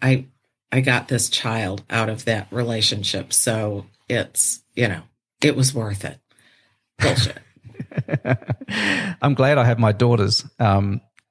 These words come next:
Speaker 1: Oh, so, oh, I'm so glad I have my son.
Speaker 2: Yeah, but I,
Speaker 1: But
Speaker 2: if
Speaker 1: I
Speaker 2: I'd n-
Speaker 1: still should.
Speaker 2: <laughs> It was still a disastrous relationship. Yeah, one, one does not justify the other. <laughs>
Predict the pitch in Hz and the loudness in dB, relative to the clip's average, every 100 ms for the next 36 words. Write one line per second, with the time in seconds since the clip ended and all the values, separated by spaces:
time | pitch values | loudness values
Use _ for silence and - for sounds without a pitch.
0 | _ - 311 302 - 311 294 320 285 214 | _ 0 2 2 2 0 0 0 2 0
1 | 220 262 226 196 185 180 180 196 233 277 | 0 -4 -4 -4 -2 -2 -6 -6 -4 -4
2 | 330 139 - - 156 156 127 139 139 233 | -4 -8 -12 -2 2 2 2 2 2 2
3 | 233 180 170 285 302 302 277 - - - | 4 4 2 2 4 4 0 -4 -4 -6
4 | _ - - - 143 131 190 160 127 120 | _ -18 -16 -6 -2 2 2 2 0 4
5 | 139 147 - 117 110 110 127 135 113 98 | 4 4 2 0 2 2 4 2 0 -2
6 | - - _ _ - 117 104 92 - 135 | -6 -14 _ _ -6 -2 -2 -4 -6 2
7 | 160 165 147 170 139 135 104 131 - 131 | 2 2 2 2 4 2 2 2 2 0
8 | 120 107 117 117 95 - 165 - | -2 -2 -4 -6 -8 -6 -8 -8